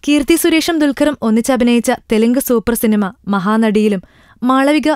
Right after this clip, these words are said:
നല്ലൊരു വേഷം കൈകാര്യം ചെയ്തിട്ടുണ്ട്. മാളവിക മലയാളത്തിന് ഐശ്വര്യമായില്ലെങ്കിലും അന്യദേശത്ത് അന്യഭാഷക്കാർക്കിന്ന് ഈ താരസുന്ദരിയില്ലാതെ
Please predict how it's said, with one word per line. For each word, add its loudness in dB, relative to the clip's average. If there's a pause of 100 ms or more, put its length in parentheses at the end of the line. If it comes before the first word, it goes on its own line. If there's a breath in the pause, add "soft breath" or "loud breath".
(120)
നല്ലൊരു 2
വേഷം 0
കൈകാര്യം 0
ചെയ്തിട്ടുണ്ട്. -2 (680)
മാളവിക 2 (220)
മലയാളത്തിന് 2
ഐശ്വര്യമായില്ലെങ്കിലും 2 (380 soft breath)
അന്യദേശത്ത് 2 (120)
അന്യഭാഷക്കാർക്കിന്ന് 0 (380)
ഈ 4
താരസുന്ദരിയില്ലാതെ 0